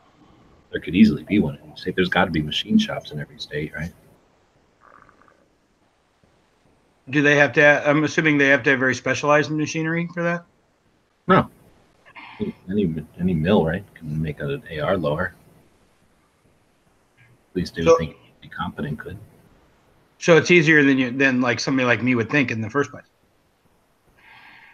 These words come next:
Speaker 1: I guess if you think it's difficult, yeah, I mean, it's just to be some aluminum, literally, with a bunch of holes and stuff removed from it. It's nothing complicated. Building it to spec isn't difficult, right?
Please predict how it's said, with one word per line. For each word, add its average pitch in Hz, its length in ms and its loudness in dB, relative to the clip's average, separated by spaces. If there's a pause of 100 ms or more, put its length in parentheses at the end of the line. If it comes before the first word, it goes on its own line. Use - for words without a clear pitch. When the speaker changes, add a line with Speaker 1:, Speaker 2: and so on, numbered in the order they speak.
(240)
Speaker 1:
I - 60 -4
guess 104 160 0
if 78 100 0
you 82 80 -2
think 82 240 -2
it's 78 220 -2
difficult, 101 500 0
yeah, 104 160 4
I 76 80 2
mean, 87 140 0
it's 78 100 -4
just 82 120 -14
to - 60 -20
be 82 120 -2
some 82 340 -6 (160)
aluminum, 85 480 4
literally, 85 340 2
with 76 120 -4
a - 40 -16
bunch 78 200 -6
of 76 80 -8
holes 85 440 -6
and 78 160 -8
stuff 82 320 -10 (760)
removed 90 380 0
from 80 200 -6
it. - 120 -8 (120)
It's - 180 -16
nothing 80 320 -8
complicated. 85 680 -8 (1120)
Building 87 360 2
it 85 180 -2
to 73 140 -8
spec - 460 -6
isn't 76 240 -8
difficult, - 500 -10
right? 87 160 -12